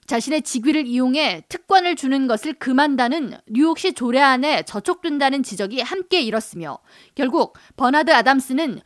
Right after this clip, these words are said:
뉴욕시경 부국장에서 뉴욕시장의 경호를 맡는 보안국장으로 강등되는 소란을 겪기도 했습니다. 이와 같은 인사 논란에 대해 더 가디언은, 뉴욕시장은 특혜 인사 논란이 있을 때마다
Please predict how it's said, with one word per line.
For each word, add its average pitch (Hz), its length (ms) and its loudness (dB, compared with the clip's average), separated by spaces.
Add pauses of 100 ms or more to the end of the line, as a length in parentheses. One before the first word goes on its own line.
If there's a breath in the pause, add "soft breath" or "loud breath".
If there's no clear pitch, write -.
(180 soft breath)
뉴욕시경 311 680 2
부국장에서 254 920 -2 (300 soft breath)
뉴욕시장의 285 720 2
경호를 277 440 -2
맡는 220 400 -2 (240 soft breath)
보안국장으로 302 1040 2
강등되는 220 800 -2
소란을 381 440 0
겪기도 247 360 -4
했습니다. 170 680 -2 (600 soft breath)
이와 339 200 2
같은 403 320 2
인사 294 260 4
논란에 330 400 2
대해 302 380 2
더 294 160 0
가디언은, 240 640 -2 (380 soft breath)
뉴욕시장은 277 880 0
특혜 403 320 -4
인사 269 320 2
논란이 277 440 0
있을 262 240 -6
때마다 226 540 0